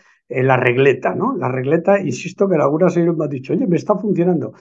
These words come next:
Yo me he inventado una, esto es mío, ¿eh? Una regleta virtual en mi cabeza de forma que en cuanto tengo un negativazo, la activo. Y yo decido si de cero a diez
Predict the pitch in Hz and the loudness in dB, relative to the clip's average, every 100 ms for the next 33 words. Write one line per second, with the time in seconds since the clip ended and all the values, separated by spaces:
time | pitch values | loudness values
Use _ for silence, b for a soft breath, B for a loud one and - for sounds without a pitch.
0 | b b _ 202 277 233 185 127 143 185 | b b _ 6 10 10 8 6 6 6
1 | 196 202 - 160 - 185 131 107 95 175 | 4 2 -4 -8 0 0 0 0 0 0
2 | 180 196 196 185 185 180 175 165 160 156 | 4 6 6 6 6 6 6 6 4 0
3 | b _ 143 147 139 160 190 269 - 147 | b _ -2 0 2 6 6 6 0 0
4 | 147 147 143 208 - 190 139 185 156 147 | 0 4 4 4 4 2 2 0 0 0
5 | 139 151 143 147 135 - 247 240 226 202 | 0 -4 2 2 2 2 6 8 8 8
6 | 190 185 190 226 247 247 262 143 139 - | 6 6 6 4 2 -4 -6 -6 -6 -6
7 | 113 85 - _ _ _ _ _ 190 190 | -6 -6 -10 _ _ _ _ _ 6 8
8 | 247 208 185 240 254 262 - _ _ - | 10 8 6 2 2 0 -6 _ _ 0
9 | 160 151 147 135 - 202 143 143 160 247 | 2 4 2 0 4 6 8 6 6 6
10 | 269 | 4